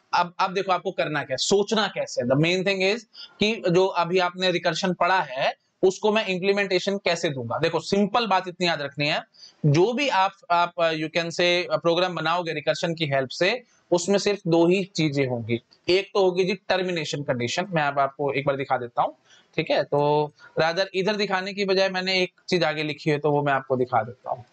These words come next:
ठीक है। हाँ जी, तो देखो भाई, है ना। तो ये, ये देखो कैसे करना है ना, how to think of a recursive program, सोचना कैसे है। देखो सिंपल बात मैंने अभी आपको समझाया, रिकर्शन exactly क्या है भाई? रिकर्शन है जी doing same thing again and again,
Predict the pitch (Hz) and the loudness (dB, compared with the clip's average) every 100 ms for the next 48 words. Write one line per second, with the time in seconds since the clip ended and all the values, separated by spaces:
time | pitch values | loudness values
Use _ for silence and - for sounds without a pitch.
0 | - 147 - _ _ _ _ _ _ - | -20 -20 -20 _ _ _ _ _ _ -6
1 | 147 120 117 151 165 160 135 110 _ _ | -4 -4 -4 0 0 0 -4 -6 _ _
2 | _ _ - 196 320 170 165 170 165 170 | _ _ -2 0 2 2 4 2 2 0
3 | 139 - 123 _ _ - 196 208 233 220 | -2 -10 -16 _ _ -2 -2 0 -4 -2
4 | 185 165 151 139 233 165 160 151 180 226 | -4 -2 -6 -2 -4 -4 -4 0 0 0
5 | 262 - 214 226 233 220 196 156 147 147 | -4 -4 -2 0 0 -2 -4 -2 -2 -2
6 | 131 117 117 - 190 214 208 - 131 - | -2 -4 -4 0 0 0 -2 -4 -10 -6
7 | 120 151 - 123 - - - - - _ | -2 -2 -2 -8 -12 -14 -10 -10 -12 _
8 | - - 214 214 180 135 - 180 214 208 | -4 0 2 0 0 -2 -4 -2 0 0
9 | 190 196 196 185 165 170 175 170 180 - | -2 -4 -4 0 0 0 -2 -2 -4 -2
10 | 202 170 165 170 190 180 170 170 185 _ | -4 -2 -4 -2 -2 -2 -2 -4 -8 _
11 | _ - - 165 180 190 208 190 185 208 | _ -12 -2 0 0 -2 -2 -2 -2 0
12 | 160 180 190 - 180 180 185 185 160 151 | 2 2 2 -2 -2 0 -2 0 0 0
13 | 143 127 123 | -4 -6 -6